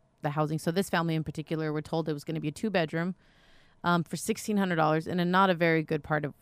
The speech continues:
of Anaheim, just to, to tell you. So they, um, have a, a one-bedroom and a den. It's basically a room like this, and then there's another bedroom, and they have seven people,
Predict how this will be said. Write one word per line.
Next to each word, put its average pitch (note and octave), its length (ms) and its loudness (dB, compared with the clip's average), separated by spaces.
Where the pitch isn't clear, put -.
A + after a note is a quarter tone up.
of C#3 180 -2
Anaheim, C#3 480 -4
just - 220 -14
to, D3 260 -4
to D3+ 100 -6
tell C3 240 -4
you. A#2+ 160 -6
So F3+ 260 4
they, E3+ 640 2
um, D#3 300 2
have D#3+ 320 4
a, D3 140 2
a D3+ 140 2
one-bedroom F#3 760 4
and E3 160 0
a D#3 60 0
den. D#3 720 2
It's D#3+ 160 -6
basically F#3 520 0
a D#3 60 2
room E3 240 2
like D#3+ 280 0
this, D#3 480 2
and E3 120 2
then D#3+ 120 2
there's D3+ 180 0
another D3+ 280 0
bedroom, C#3 420 -2
and E3+ 160 2
they E3 80 4
have D#3+ 160 4
seven D3 260 2
people, C3+ 360 -8